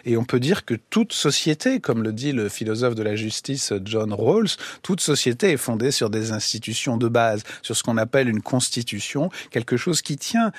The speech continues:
les grands principes ensemble, un texte fondamental en quelque sorte. Mais d'un autre côté, l'ambivalence de notre esprit face à l'unité, face à la totalité, fait que, en politique plus encore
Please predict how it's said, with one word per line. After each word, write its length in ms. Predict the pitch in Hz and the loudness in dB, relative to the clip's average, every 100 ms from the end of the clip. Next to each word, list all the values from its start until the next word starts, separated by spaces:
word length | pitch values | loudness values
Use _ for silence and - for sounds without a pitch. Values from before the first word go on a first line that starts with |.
| - | -6
les 140 | 127 127 | 0 2
grands 240 | 131 160 | 4 2
principes 560 | - 131 - 165 165 139 123 - | 2 0 0 -2 0 2 0 2
ensemble, 520 | 139 - 143 120 107 - - | 2 4 2 2 0 -8 -4
un 100 | 117 | 0
texte 540 | - 151 - 135 120 | 2 2 2 2 2
fondamental 840 | - - 123 123 123 - 123 113 | 2 2 4 6 4 2 2 2
en 60 | 104 | -2
quelque 320 | - 104 - | -6 -6 -4
sorte. 340 | - 101 - - - - | -4 -4 -6 -14 -14 -6
Mais 100 | 101 | -2
d'un 280 | 113 113 165 | 2 4 4
autre 260 | 214 - | 4 2
côté, 480 | 135 127 - 208 254 - - - | 4 2 4 2 2 -6 -14 2
l'ambivalence 840 | 123 202 202 214 208 208 208 175 | 6 8 6 6 6 6 4 2
de 120 | 135 | 2
notre 320 | 131 127 - 135 | 4 4 4 0
esprit 340 | - - 196 | 0 0 -2
face 360 | - 131 - 123 | 2 0 2 2
à 440 | 110 101 104 113 | 2 2 -2 -2
l'unité, 560 | 110 123 147 151 226 233 | 2 4 2 2 0 0
face 240 | 113 - | -2 0
à 80 | 123 | 0
la 120 | 117 | 0
totalité, 720 | - 143 147 139 131 - 226 - - | 2 2 4 2 0 0 0 -2 -16
fait 280 | - - 190 | -8 0 0
que, 260 | - 247 240 - - | 4 2 2 -6 0
en 100 | 147 | 2
politique 640 | 123 208 190 175 214 175 - | 4 4 4 2 0 0 4
plus 380 | 226 269 - | 8 8 6
encore 420 | 214 - 180 139 | 4 6 4 4